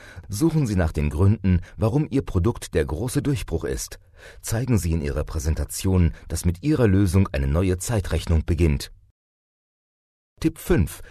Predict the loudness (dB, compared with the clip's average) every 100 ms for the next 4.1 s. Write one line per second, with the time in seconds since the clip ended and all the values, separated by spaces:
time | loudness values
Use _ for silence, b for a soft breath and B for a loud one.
0 | B -6 -4 -4 -2 -2 -2 -2 2 4
1 | 2 2 -2 -2 -2 0 0 0 -10 -14
2 | _ _ _ _ _ -6 -4 -2 -4 -2
3 | -2 -2 -6 -4 -4 -4 -4 0 4 4